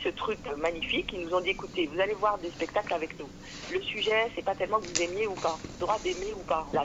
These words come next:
seule chose, c'est qu'il va falloir expliquer pourquoi vous aimez et pourquoi vous n'aimez pas. » Donc en fait, à chaque fois qu'on sortait d'un spectacle, on se réunissait tous et on se disait, «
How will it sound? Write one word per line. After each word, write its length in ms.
seule 140
chose, 300
c'est 80
qu'il 140
va 100
falloir 220
expliquer 440
pourquoi 400
vous 140
aimez 260
et 60
pourquoi 240
vous 100
n'aimez 180
pas. » 140
Donc 140
en 80
fait, 160
à 60
chaque 160
fois 100
qu'on 140
sortait 260
d'un 120
spectacle, 440
on 80
se 80
réunissait 460
tous 240
et 160
on 120
se 60
disait, « 320